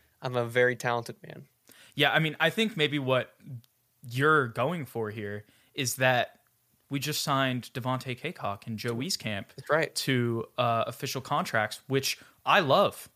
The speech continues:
Speaker 2: personally. I think we needed a little bit more depth, um, and I think those guys know the system. We had
Speaker 1: Mm-hmm.
Speaker 2: mentioned, you know, Cacok potentially coming up,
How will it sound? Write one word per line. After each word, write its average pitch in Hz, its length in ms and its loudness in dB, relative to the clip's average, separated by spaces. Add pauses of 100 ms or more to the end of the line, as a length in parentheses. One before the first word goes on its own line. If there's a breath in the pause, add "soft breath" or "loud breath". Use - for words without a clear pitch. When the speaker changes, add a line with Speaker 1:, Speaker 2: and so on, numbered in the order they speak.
Speaker 2:
personally. 110 560 -2 (140)
I 123 60 -4
think 135 120 -2
we 127 80 -2
needed 131 200 -2
a 127 40 -2
little 123 180 -4
bit 120 140 -6
more 120 120 -4
depth, 123 440 -2 (300 soft breath)
um, 117 200 2
and 120 120 2
I 123 80 4
think 127 180 -4
those 120 200 -2
guys 117 300 0
know 123 120 -2
the 110 100 -6
system. 156 520 -2 (380 loud breath)
We 127 160 4
had 131 100 4
Speaker 1:
Mm-hmm. 139 300 -2
Speaker 2:
mentioned, 131 540 2
you 131 80 0
know, 120 120 2
Cacok 127 500 0
potentially 127 460 -6
coming 123 300 -2
up, 120 160 4